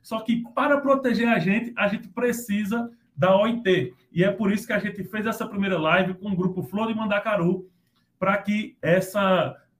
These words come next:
esse novo entendimento seja, sim, é, pautado e seja implementado no nosso, no sistema jurídico da gente do Brasil, essencialmente aqui no T J P E.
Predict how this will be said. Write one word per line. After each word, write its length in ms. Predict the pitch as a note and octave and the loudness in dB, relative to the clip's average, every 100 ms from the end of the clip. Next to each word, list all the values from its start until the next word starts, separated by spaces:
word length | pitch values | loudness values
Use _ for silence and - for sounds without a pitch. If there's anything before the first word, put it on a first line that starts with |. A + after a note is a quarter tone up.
| _ _ _ | _ _ _
esse 260 | - F3 G3 | -2 0 2
novo 240 | F#3 G#3 | 0 2
entendimento 680 | A3+ A3 G3 G3 E3+ F#3 G3 | 0 0 0 2 2 0 -2
seja, 520 | - - F#3 G3 G#3 G#3 | -10 -4 0 0 0 -4
sim, 500 | - F3+ F#3 F#3+ - _ _ - | -6 -2 2 0 -2 _ _ -2
é, 680 | D3 D#3 D3+ D3 C3 C3 - _ _ _ | 0 0 -2 0 0 0 -8 _ _ _
pautado 800 | F#3+ G#3 - G3 G3+ F#3+ A#3 A#3+ | 2 2 2 0 0 0 -2 -4
e 100 | G#3+ | -4
seja 500 | A3 - F#3 F#3 F3+ F3 | -4 0 4 4 2 -2
implementado 840 | G#3+ A3 A3+ A3 - F#3 F#3+ G3 - _ _ | -4 -2 -2 -2 0 0 0 -2 -12 _ _
no 160 | E3+ G3 | 0 4
nosso, 300 | F#3+ G#3 G#3+ | 4 4 2
no 540 | G3+ - F3+ F#3+ F#3+ | -4 -2 2 2 2
sistema 440 | F3 G3+ - G3 F#3+ | -2 -6 -2 0 2
jurídico 400 | F#3 F3+ F#3 F#3+ | 2 2 0 0
da 140 | G3 | 0
gente 240 | F3+ F3+ F3 | 2 0 0
do 80 | F3+ | 0
Brasil, 540 | G3 E3 E3 - - _ - | 0 0 0 0 -4 _ -4
essencialmente 640 | C3 E3+ E3 F3+ F3+ - | -2 0 -2 -2 -2 -2
aqui 240 | - E3+ | -2 -2
no 160 | F3 F#3 | -2 -2
T 100 | F#3 | -2
J 240 | E3+ F3 | -2 -2
P 120 | F#3+ F#3+ | -2 0
E. 260 | D#3 G#2 | 0 0